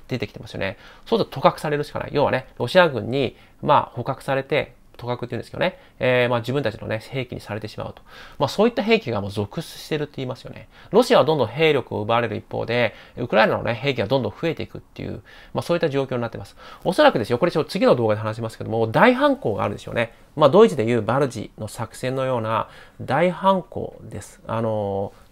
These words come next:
ー、ウクライナ側が、えー、ロシアに対して一斉攻撃をするっていう日が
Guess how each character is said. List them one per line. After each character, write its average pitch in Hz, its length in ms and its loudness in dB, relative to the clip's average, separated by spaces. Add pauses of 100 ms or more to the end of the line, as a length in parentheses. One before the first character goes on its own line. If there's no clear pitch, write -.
(160)
ー、 131 60 -2
ウ - 20 -2
ク 143 120 0
ラ 147 80 4
イ 147 100 2
ナ - 0 -
側 127 220 0
が、 143 280 0 (220)
え 117 100 -2
ー、 120 60 0
ロ 139 80 0
シ 131 120 -6
ア 110 60 0
に 101 100 -4
対 107 280 -6
し - 80 -18
て - 80 -12
一 117 180 -6
斉 180 460 2
攻 170 180 -2
撃 110 180 -4
を 98 60 -6
す 120 140 -8
る 120 60 -4
っ - 20 -8
て - 100 -10
い 113 60 -4
う - 20 -14
日 139 80 -6
が 107 100 -2